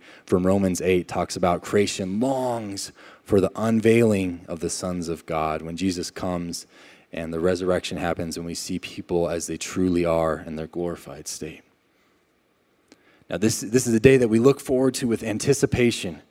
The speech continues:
when the kingdom of God comes in its fullness and when God's plans are brought to their fulfillment. A new heaven, a new earth, a new Jerusalem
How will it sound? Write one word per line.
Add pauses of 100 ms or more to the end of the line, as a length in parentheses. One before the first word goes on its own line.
(360)
when
the
kingdom
of
God
comes
in
its
fullness
and
when
God's
plans
are
brought
to
their
fulfillment. (560)
A
new
heaven,
a
new
earth,
a
new
Jerusalem